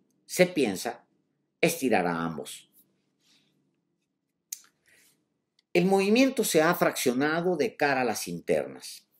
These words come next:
Eso es evidente. Y en algún punto,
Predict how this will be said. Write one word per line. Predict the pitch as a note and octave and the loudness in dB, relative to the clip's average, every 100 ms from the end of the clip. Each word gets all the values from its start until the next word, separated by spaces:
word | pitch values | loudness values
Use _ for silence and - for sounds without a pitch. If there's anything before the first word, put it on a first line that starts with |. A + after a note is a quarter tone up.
| _ _ _ _ - | _ _ _ _ -8
Eso | D3 C3 | -4 -2
es | C#3+ | 0
evidente. | C#3+ F2+ D2 - - - _ _ _ _ - - - | 0 0 -4 -6 -10 -20 _ _ _ _ -20 -20 -4
Y | D#3+ | 0
en | F3+ | 2
algún | E3+ F3 B3+ C4 | 2 2 2 0
punto, | - F#3+ C3 - B2+ - | 2 2 2 0 0 -2